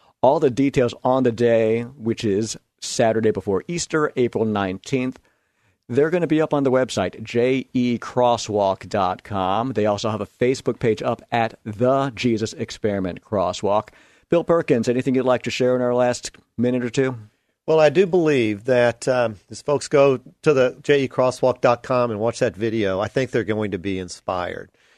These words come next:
Speaker 2: And I really hope that, uh, a lot of the people out in the listening audience are gonna be able to join us on this, on this really, I think it's going to be a milepost event. I believe that it will be one of the most memorable experiences of their Christian life. And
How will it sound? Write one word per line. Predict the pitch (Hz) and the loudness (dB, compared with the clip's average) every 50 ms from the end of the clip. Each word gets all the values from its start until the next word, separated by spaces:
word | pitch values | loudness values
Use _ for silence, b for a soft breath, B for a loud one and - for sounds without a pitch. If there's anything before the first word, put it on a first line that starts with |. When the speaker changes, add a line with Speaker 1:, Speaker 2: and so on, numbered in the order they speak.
| b b b | b b b
Speaker 2:
And | b 120 120 117 | b 0 2 2
I | 117 117 | 2 2
really | 123 135 165 160 151 127 | 2 2 4 4 4 4
hope | 110 135 131 117 107 - _ | 4 2 2 2 2 -2 _
that, | - 120 107 104 - - - | -2 0 0 0 -2 -2 0
uh, | 117 107 | 0 2
a | 107 | 2
lot | 107 117 127 123 | 2 2 2 2
of | 120 | 0
the | 110 - | -2 -4
people | - 131 123 - | -4 -4 -2 -2
out | 127 120 | -2 -2
in | 101 | -2
the | 98 | -4
listening | 107 117 117 - - 113 110 98 | -4 -4 -4 -4 -6 -12 -8 -4
audience | 104 107 107 110 107 95 - - | -2 -2 0 -2 -2 -4 -6 -8
are | 104 | -6
gonna | 98 110 110 | -6 -4 -4
be | 98 101 104 | -4 -4 -4
able | 104 95 92 | -4 -4 -6
to | 95 92 | -8 -10
join | 85 92 98 95 98 98 90 | -10 -10 -10 -8 -6 -6 -6
us | 87 82 - - | -6 -8 -8 -4
on | 110 101 98 98 | -4 -4 -4 -4
this, | 95 90 - - - - _ - - | -6 -6 -8 -10 -12 -14 _ -6 -4
on | 113 131 139 | -2 -2 -2
this | 120 - - | -2 0 2
really, | 160 151 127 113 101 - | 4 4 4 4 0 0
I | 117 123 | -2 -2
think | 120 - 143 131 123 113 - - | 0 0 0 0 0 -2 -4 -6
it's | - 117 - - | -12 -12 -10 -6
going | - 147 143 139 | -2 -2 -2 0
to | |
be | 120 120 107 | 0 0 -2
a | 104 | -2
milepost | 104 104 107 113 117 113 110 - - 113 107 101 - - | -2 -2 -2 0 2 0 0 -2 -2 -4 -4 -4 -6 -10
event. | 104 95 87 87 98 95 87 85 - | -14 -14 -12 -8 -8 -8 -8 -8 -6
I | - 110 | -6 -6
believe | 113 123 123 117 117 113 110 101 95 92 87 _ b b b b b b b | -4 -2 -2 -2 0 0 0 -2 -2 -4 -8 _ b b b b b b b
that | b 113 110 104 107 - | b 0 0 0 0 0
it | 127 131 127 - | 0 -2 0 0
will | - 135 120 | -2 -2 -2
be | 107 110 113 107 104 104 | -2 -2 -2 0 0 -2
one | 98 104 113 | -2 -2 -4
of | 107 | -4
the | 104 | -4
most | 98 101 95 - 107 | -6 -8 -10 -10 -6
memorable | 107 113 117 117 110 104 113 107 107 113 - - | -6 -4 -4 -4 -2 -2 0 0 0 -2 -4 -10
experiences | - - - - - 113 104 104 98 - 110 101 95 95 - | -16 -14 -12 -6 -4 -4 -4 -4 -6 -6 -8 -8 -8 -8 -10
of | - - - 104 101 | -10 -6 -6 -6 -4
their | 107 104 98 | -4 -6 -6
Christian | - - - 104 92 - - 101 92 | -6 -6 -8 -8 -8 -6 -10 -10 -10
life. | 92 98 95 92 90 92 92 _ - | -10 -10 -10 -10 -12 -14 -16 _ -12
And | 98 104 101 101 95 95 92 | -8 -6 -6 -4 -6 -6 -8